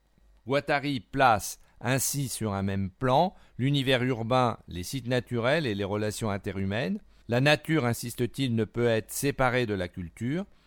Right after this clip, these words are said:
et il nous faut apprendre à penser transversalement les interactions entre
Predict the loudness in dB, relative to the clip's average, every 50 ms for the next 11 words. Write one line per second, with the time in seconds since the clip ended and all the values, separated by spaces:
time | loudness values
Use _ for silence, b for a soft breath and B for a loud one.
0 | b b b 0 2 4 4 4 4 2 0 0 0 4 4 4 4 4 2 -2
1 | 0 0 2 2 2 0 0 -4 -4 -2 -2 -4 -6 -6 -4 0 2 2 2 2
2 | -2 -4 -4 -2 -4 -2 -2 0 0 -2 -2 -4 B B B B B B B -6
3 | -2 0 0 0 0 0 0 2 0 0 -2 -4 -2 -2 -2 -2 -4 -4 -2 -2
4 | -2 -2 -4 -8 -10 -10